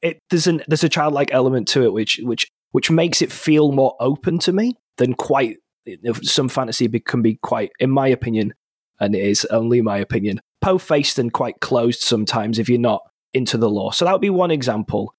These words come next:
of an illustrator that I, that I admire. Another example, uh,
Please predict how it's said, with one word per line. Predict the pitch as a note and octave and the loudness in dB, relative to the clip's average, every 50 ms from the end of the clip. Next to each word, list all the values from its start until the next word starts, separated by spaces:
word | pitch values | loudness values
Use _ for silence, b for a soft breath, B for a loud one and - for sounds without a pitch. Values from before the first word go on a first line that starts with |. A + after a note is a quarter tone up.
| _ _ _ _ _ _ _ - | _ _ _ _ _ _ _ 0
of | A#2 A2 A2+ A#2 | 0 0 2 2
an | A2+ G#2 | 0 2
illustrator | G#2+ A2 A2 - - - G#2+ - F2+ F2+ | 2 2 2 0 0 -2 -2 0 -2 -2
that | - F2+ - | -2 -4 -2
I, | F#2+ G2+ G2 G2 F#2 - - | 0 0 2 0 0 -2 -2
that | - F#2 C#2 | -2 -2 -2
I | F2 G2 G2 F#2+ | 0 0 0 0
admire. | F#2+ - - G2 G2 F#2+ F#2+ G2 F#2+ - - - | 0 -2 -2 -4 -4 -4 -2 -4 -6 -6 -6 -4
Another | C3 C3+ F3 F3+ F3+ E3+ E3 | 0 2 2 4 4 4 2
example, | D#3 C3+ C3+ C3+ B2 B2 - - B2+ B2 B2 B2 _ _ _ - | 2 2 2 0 0 -2 -2 0 0 2 0 0 _ _ _ -2
uh, | B2 A#2 A#2 A2+ G2+ | 0 2 2 2 0